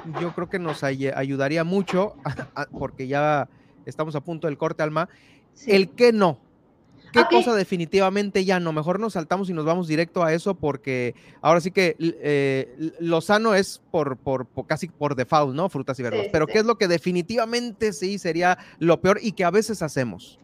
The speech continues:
Speaker 2: Los ultraprocesados. ¿Qué son los ultraprocesados? Todos los alimentos que tienen sellos, los que vienen empacados, mm, los que son muy ricos, que tienen s-, más sodio, tienen más grasa, tienen normalmente más azúcar.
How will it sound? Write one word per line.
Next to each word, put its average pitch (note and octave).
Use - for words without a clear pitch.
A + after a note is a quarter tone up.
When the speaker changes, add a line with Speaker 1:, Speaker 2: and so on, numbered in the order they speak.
Speaker 2:
Los C#4
ultraprocesados. A3+
¿Qué D#4
son D#4+
los C4
ultraprocesados? B3
Todos E4+
los D4
alimentos A3
que A#3
tienen A3
sellos, A3
los A3+
que A#3+
vienen A#3
empacados, G3
mm, G#3
los A3
que -
son A3+
muy A#3
ricos, -
que A3
tienen A#3
s-, -
más A3+
sodio, B3+
tienen A3
más G3
grasa, A#3
tienen G#3+
normalmente G3+
más F#3+
azúcar. -